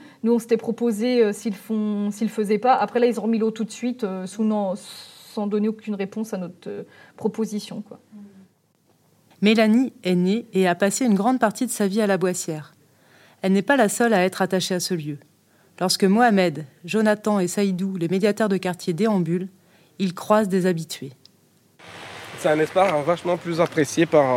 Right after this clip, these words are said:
Speaker 3: euh, par les familles parce que, euh,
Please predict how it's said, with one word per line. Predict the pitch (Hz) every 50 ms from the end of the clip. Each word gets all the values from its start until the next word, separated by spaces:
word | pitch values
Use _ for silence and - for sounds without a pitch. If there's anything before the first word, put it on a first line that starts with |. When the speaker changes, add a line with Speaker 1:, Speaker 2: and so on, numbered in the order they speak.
| 127 123 131 - -
Speaker 3:
euh, | - - - - - - - - - - - - -
par | - - - 147
les | 147
familles | 135 165 151 165 196 202 190 147
parce | 147 131 -
que, | - - 165
euh, | 160 165 175 165 143 139 135 131 127 131 131 127 127 123 120